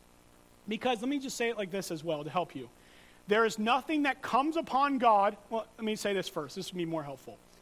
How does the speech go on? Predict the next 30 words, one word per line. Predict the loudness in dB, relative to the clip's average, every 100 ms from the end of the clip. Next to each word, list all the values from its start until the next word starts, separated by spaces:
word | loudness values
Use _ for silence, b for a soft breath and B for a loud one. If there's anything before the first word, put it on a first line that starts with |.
| b b b b -2
When | 0
we | 2
talk | 2 2
about | 4 2 2
passions | 2 6 6 4 -2 -4 -2
or | -2
emotions, | 0 0 -2 -2 -10 -8 0
these | 2 4
are | 4
emotions | 4 0 0 -2 -2
in |
us. | -6 -8 -12 B B B
Something | 2 4 4 2 0
comes | 2 2 4
upon | 0 0 4 6 6
us, | 2 -2 -2 -8 B B
we | 0 4 8
are | 6
affected | 4 4 4 2 -2 4
by | 6 6
it, | 6
and | 2
therefore | 2 0
we | -2
respond. | -2 0 2 2 0 -12 B B
We | -2
see | 4 4
a |
homeless | 6 4 2 2
person, | 2 2 2 0